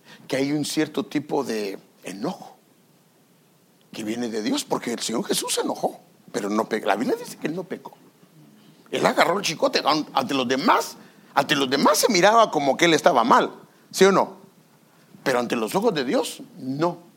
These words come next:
estaba cre-, haciendo lo que Dios le había mandado a hacer. Porque la Biblia dice que él nunca pecó. Porque si ahí él pecó, entonces ya tenía un pecado. Pero él no tenía pecado.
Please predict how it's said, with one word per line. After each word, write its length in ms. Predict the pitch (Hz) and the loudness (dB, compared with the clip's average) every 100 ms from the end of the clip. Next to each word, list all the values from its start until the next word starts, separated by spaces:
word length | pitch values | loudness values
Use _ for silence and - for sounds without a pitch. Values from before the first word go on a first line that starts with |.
| _ | _
estaba 360 | - - 131 135 | -12 -4 -2 0
cre-, 200 | 139 135 | -2 -4
haciendo 400 | 113 110 139 160 | -6 -4 -4 -2
lo 140 | 135 110 | -4 -6
que 120 | 110 | -8
Dios 140 | 117 | -6
le 100 | 123 | -6
había 200 | 110 113 | -6 -6
mandado 340 | 110 110 113 101 | -8 -12 -12 -12
a 20 | |
hacer. 220 | - - - _ _ _ - - - | -12 -18 -20 _ _ _ -20 -18 -4
Porque 220 | 139 135 | -4 0
la 120 | 123 | 0
Biblia 200 | 110 160 | 0 0
dice 220 | 139 143 160 | 0 -2 -4
que 100 | 123 | -4
él 80 | |
nunca 260 | 123 131 123 | -2 -2 -2
pecó. 380 | 110 95 160 - _ | -8 -4 -6 -6 _
Porque 280 | 127 127 127 | -6 -2 -2
si 200 | - 131 | 0 0
ahí 400 | 110 196 139 - - _ _ _ | 2 2 0 -6 -20 _ _ _
él 200 | - 165 | 0 0
pecó, 460 | - 131 214 370 - | 0 2 2 2 -2
entonces 400 | 127 110 135 127 | -6 -4 -2 -2
ya 100 | 120 | -4
tenía 220 | 117 117 120 | -4 -6 -6
un 100 | 110 | -8
pecado. 420 | 101 190 - - _ - | -6 -4 -6 -8 _ -12
Pero 140 | 98 | -6
él 40 | |
no 80 | 120 | -6
tenía 240 | - 107 87 | -6 -10 -12
pecado. 360 | 98 - 135 | -16 -16 -16